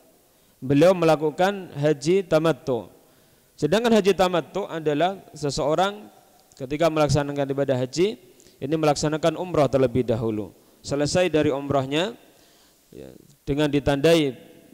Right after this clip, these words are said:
bertahalul dari umrah, ya, dengan mencukur rambutnya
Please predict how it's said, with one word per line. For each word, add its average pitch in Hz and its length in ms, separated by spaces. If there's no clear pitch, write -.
bertahalul 143 800
dari 135 240
umrah, 143 360
ya, 123 160
dengan 135 280
mencukur 143 400
rambutnya 139 680